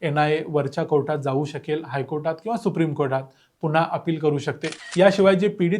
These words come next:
कुटुंबीय आहेत त्यांनी देखील प्रतिक्रिया दिली की हा निकाल त्यांना मान्य नाही.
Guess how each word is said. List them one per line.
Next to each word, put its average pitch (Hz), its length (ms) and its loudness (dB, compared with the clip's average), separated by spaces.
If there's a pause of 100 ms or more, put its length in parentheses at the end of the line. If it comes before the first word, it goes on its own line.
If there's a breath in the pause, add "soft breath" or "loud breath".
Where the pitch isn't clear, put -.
कुटुंबीय 196 360 0
आहेत 160 240 4
त्यांनी 165 280 -2
देखील 180 300 -2
प्रतिक्रिया 170 460 -2
दिली 160 300 0 (360 soft breath)
की 175 80 0
हा 151 220 0
निकाल 151 320 -2
त्यांना 147 260 -4
मान्य 143 280 -2
नाही. 139 320 -4